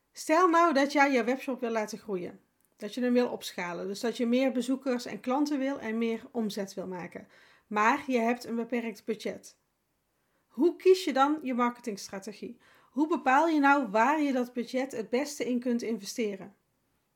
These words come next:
Deze vraag beantwoord ik in de podcast van vandaag.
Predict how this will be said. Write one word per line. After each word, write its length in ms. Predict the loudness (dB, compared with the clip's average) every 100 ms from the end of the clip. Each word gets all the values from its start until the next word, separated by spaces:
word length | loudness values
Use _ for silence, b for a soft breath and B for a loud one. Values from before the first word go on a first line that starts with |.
| _ _ _
Deze 340 | 0 2 0
vraag 400 | 0 4 4 2
beantwoord 480 | -6 -2 0 0 0
ik 100 | -2
in 120 | -6
de 60 | -8
podcast 540 | -8 -6 -4 -4 -6 -12
van 260 | -4 -4
vandaag. 560 | -4 -8 -12 -16 -20